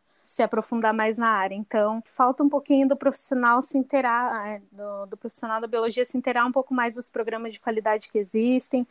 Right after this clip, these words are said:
dos programas de acreditação, porque eu acho que a partir do momento que o profissional direcionar teu conhecimento e aprofundar,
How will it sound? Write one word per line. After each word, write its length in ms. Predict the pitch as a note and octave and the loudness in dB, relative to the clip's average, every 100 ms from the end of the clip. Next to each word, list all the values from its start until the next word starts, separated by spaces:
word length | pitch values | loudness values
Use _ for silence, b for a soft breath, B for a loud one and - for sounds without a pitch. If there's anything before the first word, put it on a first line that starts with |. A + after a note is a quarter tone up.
| - | -4
dos 140 | G#3 | -4
programas 420 | - A3+ A3+ A3+ A3 | 0 0 2 0 -2
de 60 | |
acreditação, 1160 | A#3 A#3 G3+ - A3+ - - G#3+ A#3 C4+ C#4+ C#4+ - | -4 -4 -4 -2 -2 0 4 6 6 6 4 -2 -2
porque 220 | A#3+ A#3+ | 0 4
eu 60 | A3+ | 4
acho 180 | A3+ | 4
que 80 | - | 2
a 40 | A#3+ | 0
partir 260 | A3+ - | 0 2
do 80 | C4 | 4
momento 340 | D4+ C#4+ C#4 | 6 4 2
que 60 | - | -4
o 40 | |
profissional 580 | C#4 C4 - C4+ B3 A#3 | -4 -4 0 0 2 0
direcionar 920 | A#3 A#3+ A#3 - A#3+ A3+ A3 A3+ D#4 - | 0 0 -2 0 0 2 4 6 4 2
teu 120 | - G#3+ | -2 -2
conhecimento 760 | A3+ A3 - G#3+ G#3+ C4+ C#4 | -2 -4 -4 -2 0 2 2
e 60 | A#3+ | 2
aprofundar, 800 | - A#3 - A3 G#3+ G#3+ C#4+ | 0 -2 -2 0 4 6 6